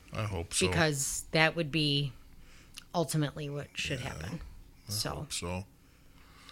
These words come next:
Speaker 2: I,
Speaker 1: What a
Speaker 2: I
Speaker 1: fucking
Speaker 2: hope, I hope it's her.
Speaker 1: What a tragic story. Just
Speaker 2: Terrible.
Speaker 1: from the beginning.
Speaker 2: All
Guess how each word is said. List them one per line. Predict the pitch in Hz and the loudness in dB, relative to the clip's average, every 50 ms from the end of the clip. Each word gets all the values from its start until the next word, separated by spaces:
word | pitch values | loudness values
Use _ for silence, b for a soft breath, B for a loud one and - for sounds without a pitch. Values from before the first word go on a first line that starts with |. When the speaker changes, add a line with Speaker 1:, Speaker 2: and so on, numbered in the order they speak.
| b b b - | b b b 6
Speaker 2:
I, | 196 208 | 8 8
Speaker 1:
What | 196 - 117 | 8 8 8
a | - | 8
Speaker 2:
I | 226 226 | 8 8
Speaker 1:
fucking | 202 190 196 - 92 92 92 92 | 6 4 4 2 2 2 2 2
Speaker 2:
hope, | 92 - | 2 2
I | 190 | 2
hope | 175 180 196 - 156 | 2 2 0 0 -2
it's | 143 - - | -4 -4 -4
her. | - 117 - - 143 131 - - - - | -6 -6 -6 -6 -8 -10 -12 -14 -10 -4
Speaker 1:
What | 156 147 | 0 0
a | 120 | 0
tragic | 98 - - - 95 95 101 110 113 107 90 - - | 2 2 2 4 4 4 4 4 2 2 0 2 4
story. | - - - 90 95 104 104 92 | 4 4 4 2 0 2 2 4
Just | 87 - 180 | 4 6 8
Speaker 2:
Terrible. | 226 294 339 359 381 247 190 160 - - - 156 156 - | 10 12 12 12 10 10 8 2 0 0 -6 -10 -10 -6
Speaker 1:
from | - - 151 135 120 | 0 2 4 6 6
the | 107 | 4
beginning. | 92 90 90 90 87 87 98 113 135 131 | 4 2 0 0 2 4 6 6 8 8
Speaker 2:
All | 233 285 339 415 403 427 339 226 | 10 12 12 12 10 8 6 4